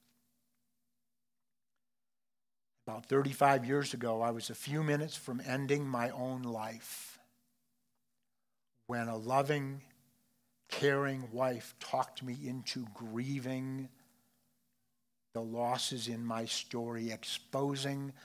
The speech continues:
my hunger to her and to God, risking believing that God would actually hear my broken heart. Blessed are those who mourn.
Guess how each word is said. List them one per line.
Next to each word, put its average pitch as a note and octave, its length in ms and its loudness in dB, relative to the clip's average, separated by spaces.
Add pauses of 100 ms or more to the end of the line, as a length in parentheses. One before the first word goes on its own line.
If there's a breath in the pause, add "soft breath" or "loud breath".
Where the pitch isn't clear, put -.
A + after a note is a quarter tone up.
(260 loud breath)
my A#2+ 240 -2
hunger B2 760 -4
to A#2 120 -8
her C#3+ 580 0 (760 soft breath)
and C3 440 -2
to C3 100 -4
God, A2 460 -4 (1000)
risking D#3 720 0
believing C3 760 -2
that G#2+ 260 -8
God B2+ 380 0
would A2+ 160 -6
actually A#2+ 720 -6
hear B2 640 -8 (720 soft breath)
my A2 220 -8
broken A2 480 -12
heart. G2+ 240 -16 (4000)
Blessed B2 560 -2
are G#2+ 180 -10
those A2 400 -10
who A#2 80 -8
mourn. G#2+ 640 -10